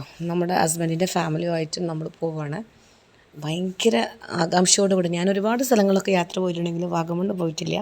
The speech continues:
Google-ൽ സെർച്ച് ചെയ്തപ്പോഴും YouTube-ലൊക്കെ നോക്കുമ്പോഴും പിന്നെ ഫ്രണ്ട്സും ഫാമിലിയിൽ ബാക്കിയുള്ള ഫാമിലി ഫ്രണ്ട്സൊക്കെ പറയുന്നുണ്ട്, "അവിടെ പോയി കഴിഞ്ഞാൽ ഒന്നും കാണാനില്ല, കുറേ മൊട്ടക്കുന്നും കാര്യങ്ങളുള്ളൂ.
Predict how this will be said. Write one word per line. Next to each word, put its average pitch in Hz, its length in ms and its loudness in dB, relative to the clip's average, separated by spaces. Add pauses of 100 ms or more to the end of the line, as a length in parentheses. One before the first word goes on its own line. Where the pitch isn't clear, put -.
(680)
Google-ൽ 208 380 4
സെർച്ച് 190 340 6
ചെയ്തപ്പോഴും 190 460 2 (100)
YouTube-ലൊക്കെ 180 560 0
നോക്കുമ്പോഴും 170 500 0
പിന്നെ 185 200 -2
ഫ്രണ്ട്സും 185 440 -2
ഫാമിലിയിൽ 175 440 0
ബാക്കിയുള്ള 170 420 0
ഫാമിലി 170 320 0
ഫ്രണ്ട്സൊക്കെ 175 460 -2
പറയുന്നുണ്ട്, 160 520 -4 (400)
"അവിടെ 247 220 6
പോയി 170 220 6
കഴിഞ്ഞാൽ 160 280 2
ഒന്നും 165 220 0
കാണാനില്ല, 160 460 0
കുറേ 156 240 2
മൊട്ടക്കുന്നും 165 560 0
കാര്യങ്ങളുള്ളൂ. 160 540 2